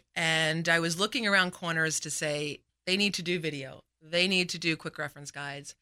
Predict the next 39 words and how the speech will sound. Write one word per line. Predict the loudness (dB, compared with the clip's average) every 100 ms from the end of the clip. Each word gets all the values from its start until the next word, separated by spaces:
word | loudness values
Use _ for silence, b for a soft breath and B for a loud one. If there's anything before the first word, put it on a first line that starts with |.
| _ 4
They | 4 6
really | 4 4 6 4
need | 4 2 4
to | 4 4 4 2
work | 2 4 4 2
with | 0
the | 2
advisor | 2 4 6 6 4 2 2
in, | 0 -4 -6
in, | -6 -6 -6
in | -2 0
a |
longer | 0 2 2 2 2
term | 0 0 0
relationship, | 0 0 0 0 0 -2
not | 0 2 2
just | 0 0 0 -2 -6 _ -4
going | 2 4 4
in | 4 4 2 -2
and | -4 0
educating | 0 0 0 0
the | 0
advisor | 2 4 4 2
on | 0
how | 0 4 4
to |
use | 4 2
social | 2 2 -2
media, | -4 -4 -2
but | 0 2
seeing | 2 2 2 0
it | 0 -4
through | -4 0 0
all | -2 -6
the | -6
way | -6
to | -6 -10
the | -10 -10
end." | -12 -12 -16